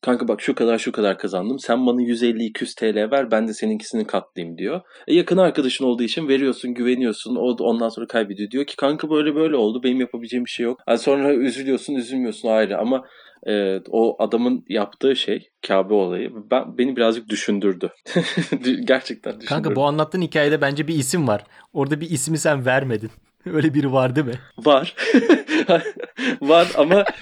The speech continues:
Speaker 1: örnek olsun.
Speaker 2: <laughs> O, o ismi vermedin.
Speaker 1: Örnek olsun burada dinleyenlere. Ben o kişiye güvenmedim. <laughs> O parayı vermedim.
Speaker 2: Ha, güvenmedin. İyi.
Speaker 1: Vermedim.
Speaker 2: Ha, iyi.
Speaker 1: Çünkü, e, şey, kendim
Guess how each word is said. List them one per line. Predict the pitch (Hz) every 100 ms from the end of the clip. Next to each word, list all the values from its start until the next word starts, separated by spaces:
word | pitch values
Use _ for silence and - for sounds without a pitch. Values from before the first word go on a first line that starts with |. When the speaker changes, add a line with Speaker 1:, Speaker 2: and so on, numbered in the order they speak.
| -
Speaker 1:
örnek | 143 160 202 208
olsun. | 180 160 143 147
Speaker 2:
<laughs> |
O, | 160 175
o | 160
ismi | 160 170 151
vermedin. | 147 123 139
Speaker 1:
Örnek | 160 -
olsun | 131 113 117 110
burada | 113 113 110
dinleyenlere. | 104 107 104 107 139
Ben | 131 135
o | 147
kişiye | 143 143
güvenmedim. | 151 120 107 127 117 98 - _ _ -
<laughs> | 175 - _ _ - - 208 208 190 -
O | 147
parayı | 165 156 139
vermedim. | 117 131 131 107
Speaker 2:
Ha, | 143
güvenmedin. | 107 113 135 139 104 87 -
İyi. | 131 107 101 - -
Speaker 1:
Vermedim. | 120 135 117 98 110
Speaker 2:
Ha, | 110
iyi. | 117 110
Speaker 1:
Çünkü, | 113 113 139
e, | 135 113 110 110 107 107 - -
şey, | - 117 - _ -
kendim | 120 135 139 156 120